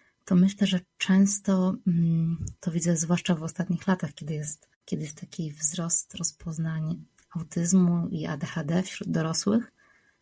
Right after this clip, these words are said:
to po tych osobach widzę, że często otrzymanie diagnozy przynosi ulgę, lepsze zrozumienie siebie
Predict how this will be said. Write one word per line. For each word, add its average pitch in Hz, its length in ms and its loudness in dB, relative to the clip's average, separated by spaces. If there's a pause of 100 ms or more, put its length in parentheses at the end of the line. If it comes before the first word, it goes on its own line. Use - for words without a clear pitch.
(400)
to 170 300 -2
po 196 120 0
tych 202 180 -2
osobach 180 440 0
widzę, 202 280 0
że 185 120 0
często 202 920 2 (1300)
otrzymanie 196 540 6
diagnozy 180 400 2
przynosi 175 540 -2 (140)
ulgę, 170 540 -2 (760)
lepsze 185 340 -6
zrozumienie 175 600 0
siebie 185 460 -6